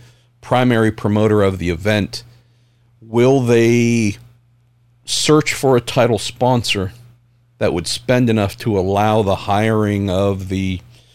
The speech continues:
musical artists that are somewhat in the, the ilk of the ones we've seen Hy-Vee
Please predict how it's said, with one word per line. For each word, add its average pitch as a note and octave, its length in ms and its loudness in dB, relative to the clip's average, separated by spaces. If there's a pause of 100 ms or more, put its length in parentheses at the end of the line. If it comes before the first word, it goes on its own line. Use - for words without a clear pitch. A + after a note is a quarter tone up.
(600)
musical A#2 500 -2
artists A#2+ 600 0
that A2 160 2
are G#2 240 2 (320)
somewhat A#2 600 2
in A2 200 2
the, G2 320 2 (100)
the - 200 -4
ilk A2 240 0
of F#2+ 140 -2
the G2 60 -2
ones G#2 400 -2
we've G2+ 180 -4
seen A2 520 0 (520)
Hy-Vee A2 880 0